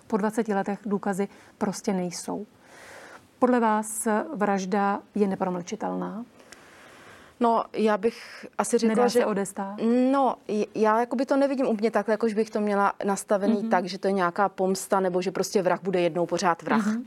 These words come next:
Speaker 2: To jakoby takto to nevidím úplně striktně. Ale přijde mi, že i vůči němu je to vlastně hrozně, eh, zvláštní situace. Představte si, že jste vrah devatenáct, eh, let, eh, tři sta šedesát čtyři dní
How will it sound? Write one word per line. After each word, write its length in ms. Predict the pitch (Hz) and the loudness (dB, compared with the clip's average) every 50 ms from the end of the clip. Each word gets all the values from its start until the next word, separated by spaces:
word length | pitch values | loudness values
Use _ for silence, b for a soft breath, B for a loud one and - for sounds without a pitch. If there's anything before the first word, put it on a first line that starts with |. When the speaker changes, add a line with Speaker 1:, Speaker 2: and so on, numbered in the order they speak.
| - - | -4 0
Speaker 2:
To 60 | 214 | 0
jakoby 280 | 208 208 - 208 254 | 0 0 0 -2 -2
takto 320 | 247 - 254 247 - - 262 | 0 0 -2 -2 0 -2 0
to 120 | 262 269 | 2 2
nevidím 460 | 254 240 220 196 214 170 156 170 170 | 2 2 2 2 0 0 -2 -4 -4
úplně 320 | - 170 - 196 185 180 170 | -4 -6 -2 0 0 0 0
striktně. 540 | - - - 175 170 - - - 160 147 - B B B B B B | -2 -2 -4 -4 -4 -4 -8 -10 -10 -10 -10 B B B B B B
Ale 160 | B - 202 202 | B 2 2 2
přijde 260 | - - 240 214 240 | 0 -2 0 0 2
mi, 120 | 240 254 | 2 2
že 100 | 233 247 | 2 0
i 140 | - - 233 | 0 0 0
vůči 300 | 214 214 247 233 - 277 | 0 0 0 0 0 2
němu 420 | 262 240 247 269 302 311 240 156 156 - b b b b b 196 | 2 4 4 4 2 2 2 0 -2 -6 b b b b b 0
je 80 | 202 | 0
to 160 | 190 - 196 | 0 0 0
vlastně 420 | 180 185 185 190 - - 214 208 233 | 2 2 0 0 0 0 0 2 2
hrozně, 480 | 202 196 196 190 208 208 208 208 - - | 2 0 0 2 2 2 2 0 0 0
eh, 440 | - 175 185 180 175 180 165 - - | 2 2 2 4 4 2 2 0 2
zvláštní 420 | 175 190 180 185 - - 240 233 | 2 2 2 2 2 -2 -2 -2
situace. 500 | - 247 240 - 302 311 - - - 175 | -2 -2 -2 0 0 0 0 2 0 -2
Představte 480 | 170 - 196 - - 233 214 - 226 214 | 0 -2 -6 -2 -2 -2 -2 -2 -4 -2
si, 180 | - 226 233 | 0 2 2
že 80 | 233 226 | 2 2
jste 180 | 226 - 262 | 2 0 0
vrah 360 | 240 214 202 185 190 - - - B B B B B B B B | 2 4 4 4 4 2 -2 -18 B B B B B B B B
devatenáct, 720 | 190 202 196 208 - 233 220 226 220 214 220 196 196 175 175 | 2 4 4 4 2 2 2 4 4 4 2 0 -4 -6 -2
eh, 520 | - - 170 175 175 170 170 156 113 113 151 | 2 4 4 4 4 4 2 2 2 2 4
let, 320 | 170 190 190 214 - - | 6 6 4 4 2 0
eh, 180 | 208 185 190 175 | 0 0 0 -2
tři 140 | - - | -4 -6
sta 120 | 196 - 220 | -6 -4 -4
šedesát 340 | - 240 208 208 - 220 208 | -2 -2 0 2 2 2 2
čtyři 280 | - - 233 233 226 | 2 0 0 0 0
dní 400 | 185 175 175 170 170 170 185 247 | 0 0 0 0 0 0 -2 -6